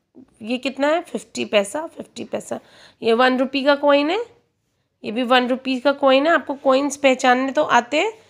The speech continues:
ये कितने का? फिफ्टी पैसा, फिफ्टी पैसा। तो इनको ऐड करना है हमने। जैसे वन प्लस वन, टू, टू प्लस फिफ्टी, टू पॉइंट फ़ाइव ज़ीरो, टू रुपीज फिफ्टी पैसा। And फिफ्टी पैसा और ऐड कर देंगे तो क्या हो जाएगा?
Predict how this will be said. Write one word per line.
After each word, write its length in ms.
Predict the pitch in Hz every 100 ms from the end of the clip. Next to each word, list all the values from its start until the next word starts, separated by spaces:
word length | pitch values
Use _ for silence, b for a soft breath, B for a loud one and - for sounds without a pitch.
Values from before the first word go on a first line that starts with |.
| b b b
ये 100 | 247
कितने 280 | 240 247 277
का? 120 | 320
फिफ्टी 420 | 359 302 - 302
पैसा, 540 | 302 - 233 - 214 123
फिफ्टी 420 | - 247 - 269
पैसा। 340 | - 214 208
तो 120 | 214 269
इनको 320 | 262 262 -
ऐड 360 | 262 233 233
करना 320 | 226 233 208 202
है 120 | 202
हमने। 280 | 190 202 196 b b b b
जैसे 220 | 214 254
वन 480 | 220 254 277 330 302
प्लस 460 | - 277 269 262
वन, 240 | 262 302 403 - _ _ _ _ _ _ _ _ _ _
टू, 340 | 285 269 202 - _ _ _ _ _ _ -
टू 140 | 294
प्लस 320 | 247 320 320
फिफ्टी, 680 | 330 - - 381 466 - _ _ _ _ _ _ _ -
टू 160 | 294
पॉइंट 460 | 269 - 254 302 339
फ़ाइव 220 | 285 240
ज़ीरो, 520 | 208 220 202 196 - _ _ _ _ _ _ _ _ _ _ _ _
टू 160 | 285 285
रुपीज 420 | 269 262 339 -
फिफ्टी 340 | 277 - 269
पैसा। 500 | 233 202 - 190 -
And 180 | - 208
फिफ्टी 380 | 202 240 - 302
पैसा 360 | 311 311 349
और 340 | 320 - 240 269
ऐड 240 | 262 240
कर 120 | -
देंगे 260 | 285 311 320
तो 100 | 311
क्या 140 | 320
हो 40 | 311
जाएगा? 400 | 285 247 202